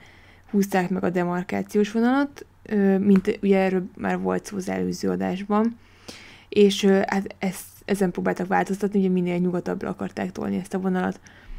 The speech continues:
Az akkor negyvenhárom éves Mária vonzó és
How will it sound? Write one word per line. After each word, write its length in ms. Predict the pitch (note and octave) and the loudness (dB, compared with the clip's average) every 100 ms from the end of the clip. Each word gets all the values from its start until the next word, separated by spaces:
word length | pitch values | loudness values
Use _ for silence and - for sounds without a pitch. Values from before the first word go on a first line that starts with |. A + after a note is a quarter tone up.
| - - - - | -16 -18 -18 -4
Az 140 | G#3+ | 0
akkor 300 | B3+ B3+ A3+ | 2 2 4
negyvenhárom 520 | G3+ G#3 F#3+ F3+ F#3 F#3 | 6 4 2 0 0 0
éves 260 | F3+ F#3 | 0 0
Mária 560 | G3+ F#3 F3+ G3+ C#4 C#4 | 0 2 2 2 0 0
vonzó 320 | A3+ G3+ F#3+ F#3+ | 2 2 2 -2
és 220 | F3+ | -4